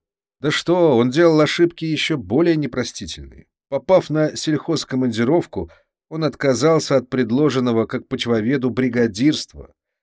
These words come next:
С усердием же полол и косил. Да еще глупей. В Экибастузе на каменном карьере он отказался быть учетчиком,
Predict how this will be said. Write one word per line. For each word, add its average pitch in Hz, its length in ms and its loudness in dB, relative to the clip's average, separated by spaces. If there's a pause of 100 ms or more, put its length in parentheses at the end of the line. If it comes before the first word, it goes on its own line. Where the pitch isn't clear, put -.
(240)
С - 100 -18
усердием 147 580 2
же 113 140 0
полол 123 480 4
и 135 60 -2
косил. 92 580 -6 (400)
Да 170 140 -4
еще 190 320 2
глупей. 104 480 -2 (320)
В 151 160 -2
Экибастузе 165 800 2
на 123 200 0
каменном 135 440 0
карьере 135 520 2
он 127 120 2
отказался 135 640 0
быть 131 240 -4
учетчиком, 110 680 -6